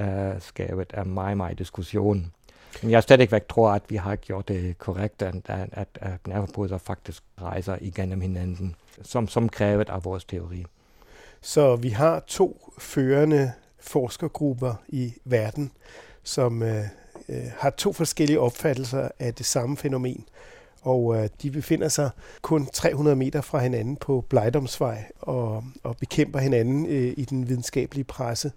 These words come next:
Speaker 2: Hvordan forklarer de så, at et signal kan passere et andet signal i den samme nervecelle?
Speaker 1: Ja, de svarer ikke på det. De bare siger, at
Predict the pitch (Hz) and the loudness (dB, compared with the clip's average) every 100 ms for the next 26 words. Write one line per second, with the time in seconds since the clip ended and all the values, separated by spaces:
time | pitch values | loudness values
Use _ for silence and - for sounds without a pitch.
0 | - - - - - - - _ 147 143 | -14 -20 -20 -20 -20 -20 -20 _ -2 4
1 | 147 170 214 - _ - - 156 - 170 | 6 6 4 -6 _ -18 -4 -4 0 0
2 | - 147 - 202 - 170 127 - _ _ | 0 -4 -4 -4 0 0 0 -4 _ _
3 | 147 131 - - 139 - - 160 139 143 | -6 -6 -8 -8 -8 -6 -4 0 2 2
4 | - 139 - - 151 127 110 - - - | 0 -8 -14 -6 -2 -2 -4 -12 -6 -2
5 | 139 - 170 160 156 131 147 151 156 143 | 0 0 2 2 2 0 0 0 0 0
6 | 160 - 143 143 - 123 135 143 120 127 | -2 -4 -4 -2 -2 -2 -2 -2 -2 -4
7 | - 139 123 - _ _ _ _ _ - | -4 -4 -4 -10 _ _ _ _ _ -8
8 | 113 104 113 - - - 117 - 101 117 | -2 0 0 -4 -10 -4 -4 0 2 2
9 | 147 143 - - - 110 101 98 101 165 | 2 -2 -4 -6 -2 -2 -2 0 2 2
10 | 180 - _ - - _ 113 104 98 110 | 0 -12 _ -20 -20 _ -8 -6 -4 -4
11 | - 104 101 | 0 0 0